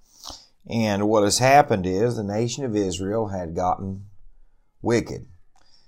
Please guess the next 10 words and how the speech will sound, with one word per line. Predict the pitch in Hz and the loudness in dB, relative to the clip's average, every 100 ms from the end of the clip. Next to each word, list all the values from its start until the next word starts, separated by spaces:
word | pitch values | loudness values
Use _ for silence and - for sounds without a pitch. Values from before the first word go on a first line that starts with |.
| - - | -20 -14
and, | 92 92 92 92 92 90 | -10 -6 -4 -4 -4 -2
uh, | 90 | -2
had | 90 92 85 | -2 -2 -2
been | 110 | -2
into | 110 104 85 76 - | -2 -2 -4 -8 -10
a | 85 | -12
great | 78 87 104 107 - - _ - | -6 -4 -2 -4 -8 -20 _ -12
trouble | - 113 123 170 170 - - - | 2 4 4 2 0 -14 -18 -14
and | |
tribulation. | - 123 104 98 110 123 - 156 | -4 -2 0 0 0 -2 -6 -12